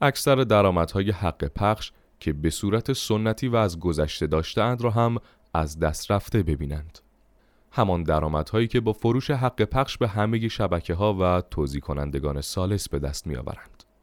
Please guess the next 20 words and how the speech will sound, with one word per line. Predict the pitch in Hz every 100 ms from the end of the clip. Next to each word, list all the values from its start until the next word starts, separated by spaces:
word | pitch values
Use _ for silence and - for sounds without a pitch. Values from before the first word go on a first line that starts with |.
| _ -
علاوه | 78 73 76
بر | 73 73
آن، | 92 104 107 - _ _ -
تأکید | 80 78 - 98
بر | 104 101
راه | 104 101
اندازی | 101 98 107
سرویس‌های | 117 117 104 98 - 104 110
جایگزین | 107 92 80 73 82 85 107 104
و | 101 87
جذاب | 82 82 76 78 90 98
فروش | - 87 80 82
مستقیم | 73 76 - 90 127 131 -
احتمالاً | 82 78 - 87 95 117
روند | 127 110 101 117 123 110
لغو | 107 98 98 98 95
اشتراک | 95 92 - 82 82 92
شبکه‌های | - 98 95 - 87 85 80
کابلی | - 78 73 76
را | 78 76